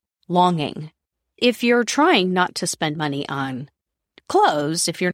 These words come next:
trying not to exceed your clothes budget, you might want to be curious. Is looking at this, is it, is it fun? Is it enjoyable?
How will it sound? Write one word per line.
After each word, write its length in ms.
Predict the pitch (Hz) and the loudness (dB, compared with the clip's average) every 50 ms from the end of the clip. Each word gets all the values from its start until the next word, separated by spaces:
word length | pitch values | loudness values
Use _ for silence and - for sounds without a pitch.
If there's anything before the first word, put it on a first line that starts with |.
| - | -2
trying 240 | - - 220 220 214 | 0 0 2 2 4
not 180 | 220 214 - - | 2 2 0 -2
to 80 | - 202 | -4 -6
exceed 300 | 175 - - 233 208 - | -4 -2 -2 -2 -2 -2
your 80 | 180 | -4
clothes 340 | - - - 247 262 262 - | -2 0 2 2 2 2 2
budget, 380 | - 151 143 139 - 151 - - | 0 -2 -2 0 -2 -4 -4 -4
you 200 | - 202 262 302 | -2 0 2 2
might 360 | 247 208 233 320 320 - - | 2 4 4 2 2 0 -2
want 320 | 226 247 285 311 320 302 - | 0 2 4 4 2 2 2
to 160 | - 277 254 | 0 0 2
be 100 | 233 214 | 0 0
curious. 580 | - - - 262 285 269 - - - - - - - | -4 -4 -2 0 0 2 0 -2 -4 -4 -4 -2 2
Is 260 | 220 226 233 220 - | 2 2 2 2 0
looking 400 | 202 220 269 285 - 254 208 185 | 0 0 0 2 2 2 2 2
at 180 | 180 180 - _ | 0 -2 -2 _
this, 300 | 196 185 185 180 - - | 0 0 0 0 -2 -4
is 140 | 180 - - | -4 -4 -4
it, 160 | 165 - 160 | -4 -4 -6
is 100 | 160 - | -8 -10
it 160 | - - - | -12 -14 -6
fun? 400 | - - 247 254 247 233 233 220 | -2 0 2 4 4 4 4 2
Is 180 | 202 180 - - | 0 -2 -4 -4
it 120 | 147 151 | -4 -2
enjoyable? 880 | 156 151 151 - 247 240 247 247 247 226 226 233 226 226 220 220 214 | -4 -4 0 2 2 2 4 2 2 2 2 2 2 2 2 2 0